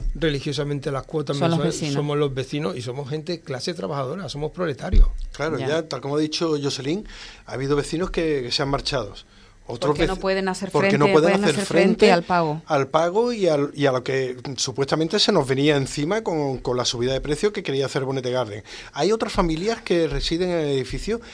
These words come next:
Speaker 3: que son, mm, monoparentales, ¿eh? O solamente está papá, o solamente está mamá, con algunos con tres hijos, ¿no? Entonces, eso, esas familias, eh, el padre o la madre, no paran de luchar, trabajando día a día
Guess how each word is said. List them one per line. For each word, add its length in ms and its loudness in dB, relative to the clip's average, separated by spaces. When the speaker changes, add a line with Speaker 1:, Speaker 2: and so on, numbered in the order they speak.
Speaker 3:
que 100 -8
son, 280 -2
mm, 340 2
monoparentales, 920 -2
¿eh? 240 -4
O 200 -2
solamente 440 2
está 320 2
papá, 340 -2
o 100 -8
solamente 340 0
está 160 -2
mamá, 400 -6
con 480 2
algunos 420 0
con 260 0
tres 320 0
hijos, 420 -6
¿no? 240 -4
Entonces, 500 -4
eso, 560 0
esas 260 -2
familias, 580 -2
eh, 400 -4
el 160 -6
padre 340 4
o 80 2
la 100 -2
madre, 380 0
no 440 -2
paran 360 -2
de 80 -2
luchar, 440 0
trabajando 500 0
día 220 2
a 60 -2
día 300 0